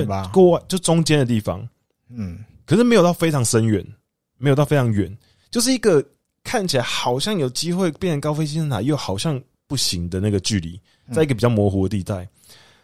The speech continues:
Speaker 2: 那没有，到最后有没有杀到是另外一回事，我觉得有没有杀到是另外一回事。
Speaker 1: 嗯。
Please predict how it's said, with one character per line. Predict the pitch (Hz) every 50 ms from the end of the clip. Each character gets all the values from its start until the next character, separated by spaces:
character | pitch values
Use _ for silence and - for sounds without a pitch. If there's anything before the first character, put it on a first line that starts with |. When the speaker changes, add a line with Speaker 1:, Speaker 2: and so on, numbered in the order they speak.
| _ _ _ _ _ _ _ _ _ _ _ _
Speaker 2:
那 | 170 180 170 180 - _ _ _ _ _ _ _ _ _ _ _ _
没 | - 175
有， | 185 139 123 - _ _ _ _ _
到 | - 247 226
最 | 220 - 240 226
后 | 226 170
有 | 139 104 98
没 | 127
有 | 175 175
杀 | - - - - 165 143 147 151
到 | 165 139 107
是 | - -
另 | 117 117 110
外 | 110 107 101
一 |
回 | 95 82 85
事， | 85 - - 90 85 76 90
我 | 104 101
觉 | 143
得 | 175 190
有 | 160 110
没 | 127
有 | 143
杀 | 131 - 123 120
到 | 120 113
是 | 104 110
另 | 104 107 104
外 | 101 98
一 | 95
回 | 85 82 85
事。 | - - 85 82
Speaker 1:
嗯。 | 82